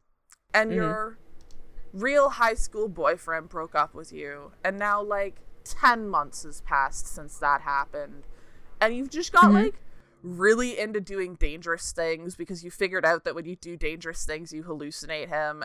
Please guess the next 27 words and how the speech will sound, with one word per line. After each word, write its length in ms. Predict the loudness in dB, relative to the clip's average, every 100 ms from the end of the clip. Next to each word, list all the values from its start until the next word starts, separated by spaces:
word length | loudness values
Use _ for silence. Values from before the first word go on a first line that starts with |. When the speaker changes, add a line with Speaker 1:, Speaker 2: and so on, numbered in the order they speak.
| -6
Speaker 1:
and, 180 | -6
like, 300 | -2 -4 -4 -12 _ _ _
that's 220 | 0 2
so 280 | 0 0 2
healthy, 440 | 4 4 2 -4 -10
great. 460 | -4 -2 -2 -2 0
And 160 | 2
then, 140 | 0 0
like, 340 | 0 0 -6 -20 _ _ _ -2
you 140 | 2
realize, 400 | 4 4 4 2
like, 180 | -2 -2
the 120 | -2
regular 440 | 0 -4 -2 -4
dangerous 420 | -4 -6 -10 -8 -2
things 240 | -2 -2
aren't 160 | -6 -6
good 140 | -4
enough, 300 | -2 -2 -2
and 100 | -6
you 60 | -8
need 120 | -6
to 80 | -4
do 140 | -4
increasingly 680 | -6 -10 -12 -10 -8 -6 -6
dangerous 480 | -6 -6 -6 -8 -6
things, 600 | -6 -6 -8 -12 -14 -14